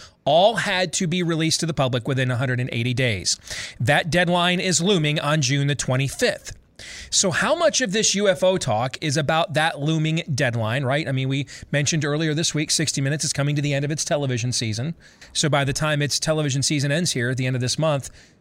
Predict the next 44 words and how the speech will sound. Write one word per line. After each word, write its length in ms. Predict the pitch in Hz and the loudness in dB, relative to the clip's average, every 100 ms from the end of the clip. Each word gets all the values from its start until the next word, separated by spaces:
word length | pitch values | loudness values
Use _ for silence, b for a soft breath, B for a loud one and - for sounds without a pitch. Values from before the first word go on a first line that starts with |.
| - | -4
um, 300 | 143 135 139 - | 0 0 0 0
it'll 280 | 147 139 151 - - 196 151 | 0 0 -2 -6 -8 -6 0
miss 420 | 139 156 - - | 2 2 2 0
when 300 | 143 143 143 | -2 0 -2
these 280 | 139 143 127 | -2 -2 0
revelations 560 | 139 135 135 135 139 - | 0 2 0 0 -2 -2
come 180 | 151 104 | -2 -2
out. 300 | 98 - - | -2 -2 -2
So 160 | 131 | 0
maybe 240 | 127 131 120 | 0 0 0
that's 260 | 117 143 | 0 -2
the 120 | - | -4
timing. 440 | - 92 82 113 156 - | -4 -4 -2 -2 -4 0
Or 500 | 262 151 139 202 - B B B B | 2 4 4 0 -4 B B B B
how 160 | 143 135 | -2 0
much 200 | 143 175 | 0 0
of 120 | 165 | 0
it 60 | |
is 100 | 180 | 2
just 180 | - 175 | 0 0
a 60 | 196 | -2
political 440 | 185 196 196 190 | 0 0 0 -2
distraction? 720 | 175 208 - 156 147 - 160 175 - | 0 0 2 0 0 0 0 -2 0
Or 580 | 294 294 190 175 175 - b b b _ - | 4 6 6 4 2 -4 b b b _ -2
is 200 | 156 131 | 0 2
it 160 | 165 | 0
something 600 | - - 151 139 - 165 - | 0 2 2 0 0 -2 0
else? 500 | 170 131 76 - - - B B B | -2 -2 0 -2 -2 -6 B B B
And 140 | 170 | 0
again, 220 | 196 190 | 2 0
Chris, 420 | - - 160 - | 0 0 2 0
because 360 | - 160 165 123 | 0 0 0 0
this 160 | 156 - | 0 0
is 80 | |
a 60 | 170 | 0
topic 440 | - 147 143 147 | 0 0 0 -2
we 100 | 147 | 0
have 100 | 143 | 0
discussed 440 | 127 135 160 135 143 | 0 0 0 0 0
on 60 | |
the 80 | 135 | 0
show 260 | - 143 139 | 0 0 2
at 220 | 156 196 | 0 0
length 400 | 185 208 165 - | 0 0 -2 -8